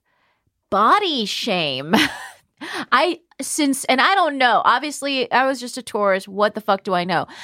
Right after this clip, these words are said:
But I sincerely felt like the women there weren't constantly criticizing themselves over their bodies. And I fe-,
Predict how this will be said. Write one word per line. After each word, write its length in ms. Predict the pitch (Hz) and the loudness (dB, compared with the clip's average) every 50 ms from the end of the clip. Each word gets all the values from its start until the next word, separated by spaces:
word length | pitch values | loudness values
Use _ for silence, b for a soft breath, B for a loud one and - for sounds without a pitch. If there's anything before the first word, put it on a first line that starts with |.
| B B B B _ | B B B B _
But 120 | - 240 247 | 2 2 4
I 100 | 247 - | 2 2
sincerely 760 | - - - 311 269 262 - - - 294 302 320 302 320 311 | 0 -6 -6 -4 -4 -4 -4 -4 -4 -2 -2 -2 -2 -4 -6
felt 360 | 302 - 277 262 277 269 - | -4 0 0 2 2 0 0
like 340 | 226 220 196 185 196 190 - - | -2 0 0 0 0 -2 -6 -12
the 240 | - 208 196 220 208 | -12 -4 -2 0 0
women 520 | 208 208 220 233 262 285 294 269 240 226 202 | 2 2 0 0 2 0 0 -2 -2 -2 -2
there 460 | 202 180 175 170 170 170 180 208 240 - _ - | 0 0 2 2 2 2 0 -2 -4 -10 _ -10
weren't 760 | 208 196 196 208 220 247 269 277 233 208 214 233 - - - _ | -8 -4 -2 0 0 2 2 4 4 2 2 0 -4 -8 -12 _
constantly 640 | - - - 226 240 240 - - 302 - - 240 233 | -10 -4 -2 -2 -2 -2 -2 -4 -6 -4 -4 -4 -6
criticizing 720 | 233 - 285 285 277 294 - - 214 208 220 202 202 190 | -4 -2 0 0 0 0 0 0 2 2 0 0 -4 -4
themselves 680 | 185 185 185 180 - 170 170 165 160 170 185 208 233 - - _ _ - | -4 -4 -4 -4 -2 0 2 4 4 4 2 2 0 -6 -16 _ _ 0
over 300 | 196 190 185 190 202 208 | 0 2 2 0 -2 0
their 240 | 196 202 208 214 | 0 0 0 0
bodies. 640 | 202 214 220 247 269 269 247 165 120 - - - B B B B B B B B B B B _ - | 2 4 4 4 4 4 2 -2 -4 -8 -12 -16 B B B B B B B B B B B _ -2
And 360 | 247 240 247 247 254 247 240 240 - | 0 2 2 4 2 2 -2 -2 -2
I 120 | - 220 226 | -2 -2 -2
fe-, 320 | - - - - - 254 | -4 -8 -6 -2 -2 0